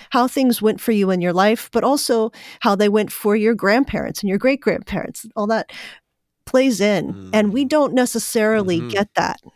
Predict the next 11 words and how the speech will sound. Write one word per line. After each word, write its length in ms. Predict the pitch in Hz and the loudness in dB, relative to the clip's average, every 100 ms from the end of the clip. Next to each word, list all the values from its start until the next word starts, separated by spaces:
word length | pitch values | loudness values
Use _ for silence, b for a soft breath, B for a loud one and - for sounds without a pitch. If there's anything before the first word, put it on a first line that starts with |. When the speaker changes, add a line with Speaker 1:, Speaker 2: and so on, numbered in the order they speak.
| _ | _
Speaker 1:
that 120 | - 190 | -4 0
we're 160 | 214 | 2
f-, 200 | 247 - - _ 247 | 0 -4 -18 _ -2
we 100 | 302 | 0
are 100 | 254 | 2
not 240 | 214 214 | 2 0
Speaker 2:
Yeah. 60 | - | 0
Speaker 1:
just 340 | 226 190 - - | 0 0 -4 -2
us. 480 | 226 220 - - | 2 2 -2 -8
We 180 | 196 220 | -2 0
are 340 | 208 196 190 | 2 2 0